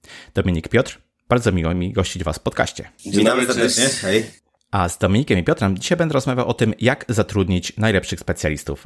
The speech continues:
Speaker 1: I T. Ale oczywiście standardowo na początku musi się znaleźć to moje pytanie wprowadzające, czyli czy słuchacie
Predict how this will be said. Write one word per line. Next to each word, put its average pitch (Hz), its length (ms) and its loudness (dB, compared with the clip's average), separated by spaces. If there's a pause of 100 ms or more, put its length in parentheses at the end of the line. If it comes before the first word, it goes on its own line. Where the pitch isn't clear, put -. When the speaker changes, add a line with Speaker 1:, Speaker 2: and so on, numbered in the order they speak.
(100)
Speaker 1:
I 82 40 -6
T. 82 100 -6 (460)
Ale 190 120 4
oczywiście 101 480 2
standardowo 87 560 0
na 85 80 0
początku - 400 -4
musi 87 240 -2
się - 180 -4
znaleźć 90 580 0 (440)
to 85 240 0
moje 87 220 4
pytanie 92 480 0
wprowadzające, 95 800 2
czyli 76 320 -4
czy 73 300 -4
słuchacie 78 520 -4